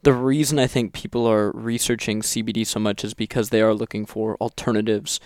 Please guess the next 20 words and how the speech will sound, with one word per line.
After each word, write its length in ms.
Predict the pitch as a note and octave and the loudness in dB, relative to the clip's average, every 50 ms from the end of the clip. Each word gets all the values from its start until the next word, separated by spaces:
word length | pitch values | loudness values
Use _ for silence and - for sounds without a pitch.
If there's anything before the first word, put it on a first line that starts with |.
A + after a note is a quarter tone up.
| - - - _ - | -12 -20 -20 _ -6
and 160 | - A2+ A2+ G#2 | -4 -2 0 0
looking 260 | A2 - - G#2+ G2 | -2 -2 -2 -2 -2
at 140 | - - - | -2 -2 -2
things 240 | A#2+ A#2 A2+ A2+ | -2 -2 0 0
they 80 | - A2 | 0 0
can 120 | - A2 | 0 0
do 120 | G#2+ G#2+ G#2 | 0 0 -2
for 100 | - F#2 | -2 -2
their 120 | F#2 G#2+ | -4 -2
health 260 | - - F3+ G3+ G#3 - | 2 2 2 2 2 4
that 100 | - C3+ B2 | 4 4 4
have 120 | A#2 G2+ | 4 4
little 220 | A2+ A#2 A2+ G#2+ | 2 0 2 2
side 260 | G#2+ - - - F2+ G2+ | 2 0 0 -2 -2 -2
effects, 440 | - - - - - - - - _ _ _ _ - - - - _ - | -4 -8 -12 -12 -10 -10 -10 -10 _ _ _ _ -20 -20 -20 -20 _ 0
right? 320 | - A2+ A2+ G#2+ - - | 4 4 4 4 4 0
So 260 | - - C#3 C#3 C3 - _ - - - _ _ _ _ _ _ _ _ _ _ _ _ - | 4 6 6 6 6 2 _ -18 -20 -20 _ _ _ _ _ _ _ _ _ _ _ _ -6
C 220 | - - - F#3 G3 | -2 0 0 2 2
B 140 | G3 A3 | 0 0
D 440 | F3 C#3 C3 B2 B2+ B2+ C#3 C#3+ D#3+ | 2 4 4 6 6 4 2 0 -8